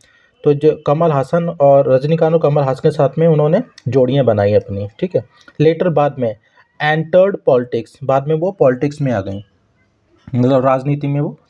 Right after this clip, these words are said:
चली गई। She joined the B J P in twenty twenty, तो दो हज़ार बीस में उन्होंने बीजेपी ज्वाइन की, ठीक है, बीजेपी में शामिल हुई। After, किसके बाद, after quitting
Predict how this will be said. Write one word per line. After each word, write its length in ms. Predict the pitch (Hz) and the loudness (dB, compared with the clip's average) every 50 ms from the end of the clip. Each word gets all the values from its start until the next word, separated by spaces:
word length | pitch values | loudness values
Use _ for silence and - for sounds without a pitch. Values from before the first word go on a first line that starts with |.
| _ - | _ -4
चली 220 | 127 107 107 107 | -4 -2 -2 -4
गई। 200 | 95 - 95 104 - _ _ _ _ _ _ _ _ _ _ - - - | -6 -8 -10 -12 -14 _ _ _ _ _ _ _ _ _ _ -10 -2 0
She 220 | 202 214 185 139 135 | 0 0 2 0 2
joined 360 | 151 151 151 175 185 180 170 | 2 2 2 0 0 0 -2
the 140 | 180 147 135 | -2 -2 -2
B 140 | 131 127 127 | -4 -2 -2
J 100 | 151 156 156 151 | -2 -4 -2 -4
P 100 | 180 180 180 170 | -6 -4 -4 -4
in 140 | 170 180 175 - | -6 -6 -2 -2
twenty 360 | 160 143 139 139 160 156 151 143 | -2 -2 0 -2 -2 -2 -2 -2
twenty, 360 | 123 113 104 107 113 104 107 - | -2 -2 -4 -4 -6 -6 -4 -2
तो 100 | 147 151 | -2 0
दो 140 | 143 147 147 | 0 0 0
हज़ार 240 | 139 143 147 160 170 | 2 2 2 0 0
बीस 280 | 147 127 143 143 143 165 | 0 -2 -2 -2 -2 -2
में 100 | 165 160 | -2 -2
उन्होंने 240 | 147 151 170 190 | -2 -2 -4 -4
बीजेपी 480 | 185 139 131 127 127 143 143 - 180 185 | -4 -4 -4 -4 -4 -4 -4 -4 -6 -4
ज्वाइन 340 | 139 127 123 110 110 110 104 | -2 -2 -2 0 -2 -4 -6
की, 240 | 107 - 107 101 104 | -6 -6 -6 -6 -6
ठीक 300 | - - 185 208 202 - | -4 -4 -4 -4 -2 -6
है, 360 | 123 - - - - 135 123 | -10 -10 -14 -12 -8 -4 -2
बीजेपी 380 | 117 127 123 143 147 143 156 | -2 0 0 0 -2 0 -2
में 100 | 151 175 | -2 -2
शामिल 380 | 165 - - 120 110 113 101 92 | -2 -2 -4 -4 -2 -2 -2 -2
हुई। 120 | 95 95 - - _ _ - - - - - 143 | -2 -4 -6 -10 _ _ -20 -20 -20 -6 -2 -2
After, 240 | 143 143 147 - | -2 -2 -2 -2
किसके 400 | 143 117 107 - 165 165 - 180 | -2 -2 0 -2 -4 -2 -2 0
बाद, 220 | 156 135 110 95 - - | 0 2 0 0 0 -2
after 240 | 139 135 - 190 190 - - | -2 -2 -2 -6 -6 -2 0
quitting 340 | 175 165 170 180 190 208 | 0 0 0 0 -2 -2